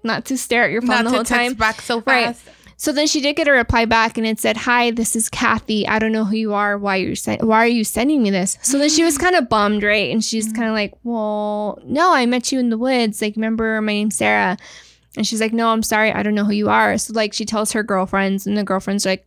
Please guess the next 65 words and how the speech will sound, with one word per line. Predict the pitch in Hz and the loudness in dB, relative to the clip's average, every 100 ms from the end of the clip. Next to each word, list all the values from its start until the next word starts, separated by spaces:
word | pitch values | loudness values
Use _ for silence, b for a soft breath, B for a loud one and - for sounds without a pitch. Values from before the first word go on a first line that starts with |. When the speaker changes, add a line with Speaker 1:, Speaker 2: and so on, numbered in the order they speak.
| - | -4
Speaker 1:
"Girl, | 240 240 | 2 4
I | 220 | 4
bet | 214 202 - | 2 -2 -2
you, | 220 | -2
like, | 208 196 | -2 -4
sh-, | - - | -8 -10
he's | - 220 | -4 -4
probably | - - 226 285 | -2 0 0 2
married | 247 190 202 196 196 | 2 4 2 2 0
or | - 190 | 0 0
Speaker 2:
Yeah. | 190 196 196 - | 0 -2 -6 -8
Speaker 1:
has | - 220 | -2 -2
a | 233 | 0
girlfriend | 214 202 208 202 202 202 | 0 0 0 -2 0 0
and, | 202 190 | -2 -2
Speaker 2:
Or | 240 | -2
Speaker 1:
like, | 220 | -4
Speaker 2:
gave | 233 233 | -4 -4
you | 240 | -4
the | 226 | -2
wrong | 208 202 190 | -2 -2 0
Speaker 1:
or | 233 | 0
gave | 262 262 | 2 2
you | |
the | 262 | 2
Speaker 2:
number. | |
Speaker 1:
wrong | 262 254 | 2 2
number," | 220 214 208 | 2 2 2
right? | 202 202 208 - _ _ _ _ _ _ - | 2 2 -2 -8 _ _ _ _ _ _ -8
And | 254 | -6
she's | 233 247 | -6 -6
like, | 262 269 | -6 -6
"Oh, | |
that | 269 277 | -6 -6
sucks." | - 226 - - B B B - | -2 -2 -2 -8 B B B -6
So | 269 | -2
she | 247 269 | 2 2
was | 277 | 2
with | 285 285 | 0 0
one | 269 247 | 0 0
of | 254 | 0
her | 247 | -2
friends, | 233 214 208 208 214 - | 0 0 0 0 -2 -4
and | 226 220 | -2 0
she's | 247 240 | 0 -2
like, | 254 | 0
"Well, | 269 | 0
let | 285 | 2
me | 311 | 0
see | - 311 | 0 0
his | 285 | 0
number. | 247 233 233 | 0 -2 -2
Let | 247 | -2
me | 269 | -2
see | 277 | -2
the | 269 | -2
number | 247 226 226 | -2 -2 -2
again." | 214 - - B B B B | -2 -4 -6 B B B B
And | - 240 | -4 0
for | 262 | 2
whatever | 269 269 294 | 2 2 2
reason, | 285 277 269 | 0 0 0
the | 247 | 0
friend's | 233 233 | -2 -2
like, | 240 - | -2 -4